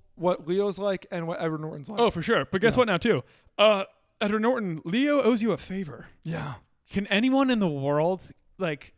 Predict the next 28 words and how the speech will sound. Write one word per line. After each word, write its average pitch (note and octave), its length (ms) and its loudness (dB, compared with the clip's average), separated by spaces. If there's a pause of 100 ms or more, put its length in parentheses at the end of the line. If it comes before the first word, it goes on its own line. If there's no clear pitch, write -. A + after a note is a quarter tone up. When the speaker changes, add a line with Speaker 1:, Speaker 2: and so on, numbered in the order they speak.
(100)
Speaker 2:
would F3 180 -6
you E3 60 -6
rather F#3+ 200 2
have F3+ 100 0
anyone E3+ 320 0
owe D#3 80 0
you D#3+ 140 4
a - 20 -6
favor D3+ 260 -2
more D3+ 140 -4
than C3 160 -10
Leo? B2+ 260 -8 (340)
Speaker 1:
I F3 120 -4
kn-, G3+ 80 -4
you B3+ 60 -8
know G#3+ 80 -4
what's C#4 120 -6
fu-, - 160 -14
that's G3+ 160 -4
a F#3 300 -2
funny G3 180 -6
story G#3+ 240 -6
is F3+ 80 -8
that, F3+ 160 -6 (200)
uh, D#3+ 260 -2
Bruce F#3 280 -4
Willis G#3 280 -2
owed F3 420 -2